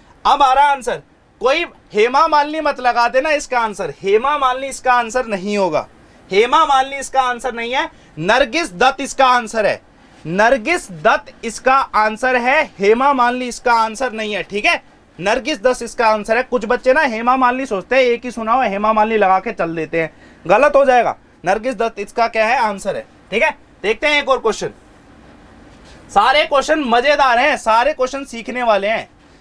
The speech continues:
जितने भी question हैं। बताइए इस question का answer क्या है?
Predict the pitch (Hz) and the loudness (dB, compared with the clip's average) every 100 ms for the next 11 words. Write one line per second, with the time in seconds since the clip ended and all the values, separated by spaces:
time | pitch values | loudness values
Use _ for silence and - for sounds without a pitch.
0 | _ 180 - 262 277 277 226 220 214 143 | _ -10 -2 0 0 0 0 0 -4 -8
1 | - _ - 165 208 285 294 285 247 247 | -14 _ -6 -2 0 0 -2 -2 -2 -2
2 | 254 247 226 220 202 139 | -2 -2 0 -2 -2 -4